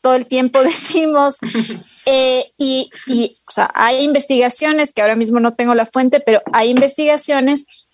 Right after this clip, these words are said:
donde dicen que la voz de la mujer al hombre ya en algún punto le, o sea, sí, es una realidad, le cansa, o sea, es como, como que, ¡pum!, se apaga. Entonces, claro,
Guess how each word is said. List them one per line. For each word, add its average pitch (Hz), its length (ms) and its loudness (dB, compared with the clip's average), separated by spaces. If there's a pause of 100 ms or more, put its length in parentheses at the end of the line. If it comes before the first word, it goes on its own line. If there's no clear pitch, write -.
(120)
donde 233 480 2
dicen 262 440 0
que 262 400 0
la 226 140 0
voz 226 200 0
de 247 80 -2
la 254 100 -2
mujer 240 400 -2
al 214 200 -2
hombre 226 380 0 (100)
ya 214 160 0
en 226 120 0
algún 220 320 0
punto 220 340 0
le, 208 300 0 (180)
o - 60 -8
sea, 185 120 -2
sí, 392 240 2
es 220 160 2
una 240 180 4
realidad, 269 360 2
le 226 140 0
cansa, 277 260 0
o - 20 0
sea, 214 140 0
es 233 120 0
como, 269 340 2 (420)
como 226 260 0
que, 226 160 -2
¡pum!, 302 180 0 (680)
se - 120 -4
apaga. 233 520 0
Entonces, 269 560 0 (360)
claro, 359 380 0